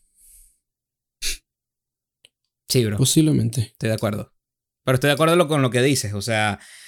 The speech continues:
Speaker 1: se, se generaliza que, que, que la mujer es un, un más emocional y por ende atacan a las emociones.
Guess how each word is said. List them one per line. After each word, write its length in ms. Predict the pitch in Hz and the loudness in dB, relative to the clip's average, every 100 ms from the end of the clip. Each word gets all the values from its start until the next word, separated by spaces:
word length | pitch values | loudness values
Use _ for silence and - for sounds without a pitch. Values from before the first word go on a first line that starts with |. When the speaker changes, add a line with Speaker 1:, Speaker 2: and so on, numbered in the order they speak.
| - - - - - _ - | -20 -20 -20 -20 -20 _ -4
Speaker 1:
se, 440 | - 143 131 95 | 0 4 4 2
se 340 | - - 123 110 | 0 2 2 2
generaliza 1000 | - 127 123 123 123 131 131 - 165 | 2 2 4 4 2 2 0 0 0
que, 540 | - 151 131 117 - 120 | 0 2 2 2 -2 -6
que, 1000 | - 120 117 110 107 104 98 98 - - | -4 0 0 0 0 0 -2 -4 -6 -10
que 140 | - 104 | -6 -4
la 120 | 101 | -2
mujer 500 | 107 101 113 113 120 | -2 -2 0 0 -2
es 680 | 127 123 127 127 - - - - - _ _ _ _ _ _ | -2 0 0 0 -2 -4 -8 -18 -20 _ _ _ _ _ _
un, 800 | - 120 117 117 117 117 107 101 - | -4 0 0 0 0 0 -4 -8 -8
un 420 | 117 113 113 - _ _ _ _ _ _ _ - _ _ _ _ | -4 -2 -2 -8 _ _ _ _ _ _ _ -20 _ _ _ _
más 400 | 123 127 127 127 | -2 0 2 0
emocional 1000 | 143 139 - 139 156 98 101 165 233 _ _ _ _ _ _ _ _ _ _ _ | 0 0 0 0 0 -2 -2 -4 -6 _ _ _ _ _ _ _ _ _ _ _
y 120 | - 131 | -4 0
por 220 | 131 120 | 2 4
ende 400 | 117 120 135 139 | 2 4 2 2
atacan 640 | 123 120 127 120 139 147 147 | -2 0 0 -2 -2 -4 -2
a 360 | 143 170 190 _ | -2 -2 -6 _
las 340 | 107 123 117 113 | -6 -2 -2 0
emociones. 920 | 104 101 - 120 98 101 - - - | -2 0 0 0 0 -4 -6 -8 -12